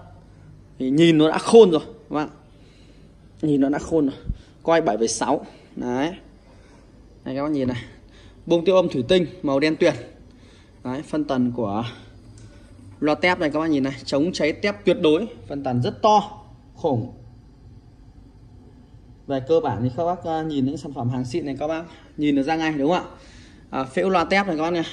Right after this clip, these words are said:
dòng, à, phễu nhựa tổng hợp, đằng trước là bóng, đằng sau là sần. Đấy, dòng này, à, rất là chuẩn luôn. Đấy, các bác nhìn độ chất. Ok chưa ạ? Còn đây hình thức của em ở đây.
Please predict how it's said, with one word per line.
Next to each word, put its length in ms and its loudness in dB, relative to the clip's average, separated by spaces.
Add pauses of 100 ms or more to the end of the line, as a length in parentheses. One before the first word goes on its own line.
(160)
dòng, 420 -2
à, 100 -2
phễu 260 2
nhựa 200 2
tổng 200 -2
hợp, 220 -2 (160)
đằng 140 -6
trước 200 -4
là 100 -2
bóng, 300 0 (500)
đằng 120 -4
sau 180 -2
là 100 0
sần. 280 2 (340)
Đấy, 260 -10 (200)
dòng 160 -4
này, 200 -2 (640)
à, 120 -4
rất 200 0
là 160 -4
chuẩn 340 0
luôn. 160 4 (1200)
Đấy, 140 -10
các 80 -6
bác 80 -2
nhìn 160 -2
độ 120 -4
chất. 200 -2 (1200)
Ok 120 -6 (160)
chưa 100 0
ạ? 100 -2 (200)
Còn 140 -2
đây 100 0
hình 160 -6
thức 260 -6
của 100 -6
em 140 -4
ở 60 -4
đây. 100 0